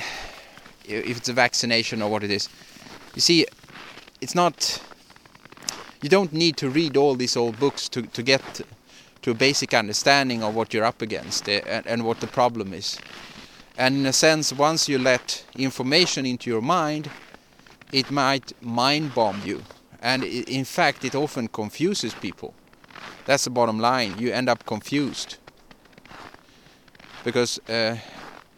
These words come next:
you have this new information, how does it fit into your worldview? And eventually it might actually hurt you. Because information, as I said, uh, there is a psychological aspect to it all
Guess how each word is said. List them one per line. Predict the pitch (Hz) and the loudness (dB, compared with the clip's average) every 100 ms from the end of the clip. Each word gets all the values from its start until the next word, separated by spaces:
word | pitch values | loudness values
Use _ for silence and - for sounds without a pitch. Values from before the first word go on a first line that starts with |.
| - - _ - - - - - | -20 -20 _ -20 -20 -18 -10 0
you | 135 | 2
have | 127 | 2
this | 127 | 0
new | 139 131 | 0 0
information, | 123 - 135 175 - 120 117 | 0 -2 0 0 0 -4 -2
how | 127 131 | 0 2
does | 131 123 | 2 -2
it | - | -4
fit | 123 131 | -2 -2
into | 113 117 | -2 0
your | 113 | 0
worldview? | 107 104 101 123 135 - - - - - | 2 0 0 0 0 -2 -10 -18 -16 -2
And | 135 | 2
eventually | 170 165 143 131 | 2 2 0 2
it | 120 | 0
might | 131 123 113 | 0 -2 0
actually | 113 - 113 107 | -2 -2 -4 -4
hurt | - 123 131 - - - - | -2 0 0 -2 -12 -18 -8
you. | 110 101 85 - - - - - - - - _ _ | -4 -4 -6 -16 -20 -18 -18 -20 -20 -20 -20 _ _
Because | - 131 139 | -4 -2 0
information, | 123 123 127 135 - 120 | -2 -2 0 0 -2 -4
as | 117 | -4
I | 107 | -2
said, | - 117 113 | 0 0 0
uh, | - 107 107 110 - - - - - - - - - - _ | -2 -4 -4 -6 -16 -18 -16 -16 -20 -20 -20 -20 -20 -20 _
there | 101 127 131 | -6 0 2
is | 117 117 | 2 -2
a | 117 | 0
psychological | - 120 127 117 147 143 139 120 | 2 0 0 2 2 0 0 2
aspect | 117 - 107 - | 2 -2 -6 -4
to | 107 | -4
it | 98 | 0
all | 107 98 98 | 0 0 -2